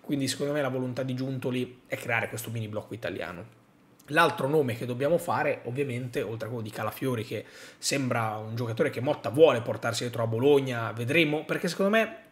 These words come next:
un conto è se inserisci Calafiori con Bremer, un conto è se inserisci Calafiori per sostituire Bremer, perché Calafiori per me è fortissimo, però diventa un'operazione sensata e intelligente se tieni Bremer per un anno, l'anno dopo lo dai via con la clausola e quest'anno ti fai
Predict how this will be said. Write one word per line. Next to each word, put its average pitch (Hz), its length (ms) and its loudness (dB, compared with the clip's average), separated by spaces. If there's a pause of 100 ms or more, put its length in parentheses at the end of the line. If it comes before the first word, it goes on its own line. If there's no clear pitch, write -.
un 170 220 2
conto 220 260 6
è 170 60 6
se 175 100 0
inserisci 160 300 -2
Calafiori 160 400 2
con 151 180 -2
Bremer, 214 420 4 (300)
un 175 160 0
conto 202 280 8
è - 20 6
se - 100 2
inserisci 160 260 -2
Calafiori 165 380 4
per 202 220 6
sostituire 135 560 0
Bremer, 87 360 -2 (460)
perché - 240 -8
Calafiori 143 380 0
per 131 100 -4
me 147 100 0
è - 40 -4
fortissimo, 202 880 6 (520)
però 139 80 4
diventa 135 280 0
un'operazione 123 440 0
sensata 139 480 2
e - 20 0
intelligente 143 600 0
se - 120 -4
tieni 127 220 -4
Bremer 135 320 0
per 135 100 -4
un 135 120 -2
anno, 131 180 -2
l'anno 120 220 -2
dopo 147 180 0
lo 120 100 -2
dai 123 120 0
via 135 180 2
con 165 100 0
la 185 60 4
clausola 131 540 0
e 120 120 -6
quest'anno 120 440 -4
ti 117 80 -8
fai 127 320 0